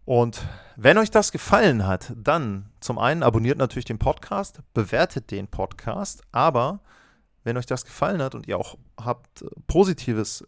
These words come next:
Feedback, dann schickt mir das, info at sportpassion punkt de, at lars unterstrich mar, das wäre die Quelle auch für Lob, aber natürlich auch für K-, Kritik. Also wenn euch irgendetwas nicht gefallen hat, wenn ihr zum Beispiel sagt,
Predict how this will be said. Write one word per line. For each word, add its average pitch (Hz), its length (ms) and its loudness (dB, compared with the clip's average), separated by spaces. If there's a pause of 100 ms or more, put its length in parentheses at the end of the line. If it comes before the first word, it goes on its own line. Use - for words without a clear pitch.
Feedback, - 600 -10
dann 127 300 -4
schickt - 320 -8
mir 135 100 -4
das, 123 300 0
info 143 500 -6
at - 280 -6
sportpassion - 760 -4
punkt 143 320 -6
de, 135 400 -4 (960)
at 147 280 -2
lars 117 340 -2
unterstrich 120 500 -6
mar, 123 300 0
das 117 240 -4
wäre 113 100 -6
die 117 300 -10 (280)
Quelle 127 400 -2
auch - 340 -4
für 127 480 -4 (460)
Lob, 123 480 4
aber 165 280 4
natürlich 165 440 -6
auch 135 160 -6
für - 160 -14
K-, - 100 -20 (260)
Kritik. 147 520 -2
Also 104 180 -4
wenn 123 140 0
euch 123 120 -6
irgendetwas 139 580 -4
nicht 151 220 2
gefallen 123 340 0
hat, 110 120 0
wenn 117 120 -2
ihr 117 100 -4
zum 117 160 -8
Beispiel 117 260 -6
sagt, 113 280 -6